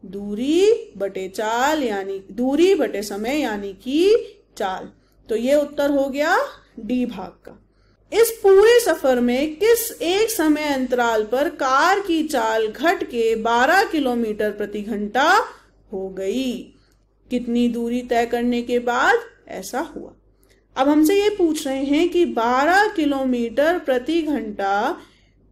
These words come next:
कौन से अंतराल में इसकी जो गति है वो हो गई। अब देखिए, यहाँ पे आप देख रहे हैं कि पाँच किलोमीटर प्रति बीस मिनट में हुई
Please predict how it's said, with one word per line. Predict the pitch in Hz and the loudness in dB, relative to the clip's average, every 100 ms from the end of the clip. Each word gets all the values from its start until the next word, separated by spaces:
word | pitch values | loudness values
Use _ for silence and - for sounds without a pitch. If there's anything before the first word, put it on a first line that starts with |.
| _ | _
कौन | 277 269 311 359 427 427 | -2 0 2 4 4 2
से | 415 302 277 311 | 0 -2 0 -2
अंतराल | - 240 233 233 226 226 254 330 | -4 -4 -4 -2 0 2 2 2
में | 269 220 247 359 | 0 0 -2 -4
इसकी | - 220 - - 320 403 571 - - | -6 -10 -10 -2 2 2 2 -4 -8
जो | 226 208 | -4 -2
गति | 202 208 208 | -4 -8 -6
है | 226 294 | -4 -4
वो | 202 | -4
हो | 196 - | -6 -10
गई। | - - _ _ _ _ _ - | -18 -20 _ _ _ _ _ -4
अब | 277 | 0
देखिए, | 339 330 415 480 - _ _ _ _ _ _ _ _ - | 2 4 4 2 -4 _ _ _ _ _ _ _ _ -8
यहाँ | 214 240 285 311 | 0 2 2 2
पे | 349 | 4
आप | 330 302 | 4 2
देख | 320 302 | 0 -2
रहे | 330 330 | 0 4
हैं | 349 349 | 4 4
कि | 349 | 2
पाँच | - 269 269 320 392 392 | 0 0 2 2 0 -2
किलोमीटर | - 269 262 254 233 220 247 277 381 523 - _ _ _ _ _ | -4 -2 0 -2 -4 -4 -2 0 2 0 -4 _ _ _ _ _
प्रति | 254 269 269 381 480 - - _ _ | 0 2 2 4 4 0 -12 _ _
बीस | 214 277 339 381 | -2 4 4 4
मिनट | 339 359 359 | 4 2 2
में | 349 381 | 2 4
हुई | 359 | 2